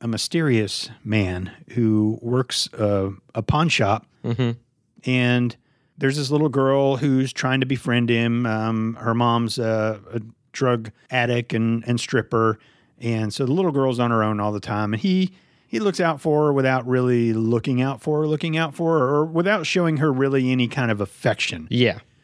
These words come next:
Speaker 1: Um, because it turns out his, his wife and unborn kid were killed, and I think it kinda shut off his, uh,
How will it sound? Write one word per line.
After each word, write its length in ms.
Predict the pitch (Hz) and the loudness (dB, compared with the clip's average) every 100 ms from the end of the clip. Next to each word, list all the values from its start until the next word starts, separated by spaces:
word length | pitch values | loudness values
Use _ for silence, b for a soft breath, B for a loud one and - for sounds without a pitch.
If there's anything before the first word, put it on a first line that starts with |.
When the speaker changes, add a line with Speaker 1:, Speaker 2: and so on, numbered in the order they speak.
| _ | _
Speaker 1:
Um, 340 | - 117 110 110 | -2 0 0 0
because 220 | 110 120 | 0 -2
it 80 | 131 | 0
turns 260 | 160 151 | 0 2
out 220 | 147 143 | 0 0
his, 140 | - 139 | -2 -2
his 260 | 127 135 | 0 -2
wife 420 | 120 123 123 123 123 | 0 0 2 0 -2
and 120 | 113 | 0
unborn 560 | 117 120 113 113 107 104 | 0 2 2 2 -2 -6
kid 220 | - 131 | -4 -2
were 120 | 117 113 | 0 0
killed, 340 | 135 120 117 | 0 2 2
and 140 | 110 113 | 0 -2
I 40 | |
think 260 | 113 156 151 | 0 -2 -2
it 120 | 123 | -2
kinda 220 | 143 113 | -2 -2
shut 300 | - - 123 | -2 0 0
off 220 | 113 107 | 0 0
his, 340 | - 104 98 117 | -2 -2 -2 -2
uh, 260 | 95 95 | -2 -4